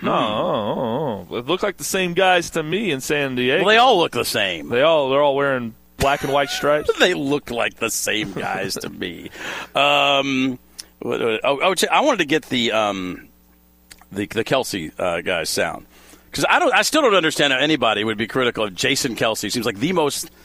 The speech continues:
Speaker 2: most likable guy you, you're gonna come across for going out with his shirt off.
Speaker 1: People are just mad.
Speaker 2: In, i-, you know,
Speaker 1: People
Speaker 2: outside of the suite. He's out there before the game messing with, uh,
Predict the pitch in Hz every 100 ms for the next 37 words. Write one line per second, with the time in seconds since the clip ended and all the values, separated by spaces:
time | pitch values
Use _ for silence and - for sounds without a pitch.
0 | - - 107 110 143 160 143 127 120 117
1 | 110 104 113 117 123 123 127 127 120 95
2 | 123 95 71 - 135 143 147 131 123 104
3 | - 160 127 107 101 156 135 113 - 87
4 | 85 160 147 135 - 147 139 113 110 139
5 | 160 - 156 143 120 - 139 127 117 113
6 | - - 135 131 160 151 147 135 127 -
7 | 170 147 127 135 131 127 135 - 123 120
8 | -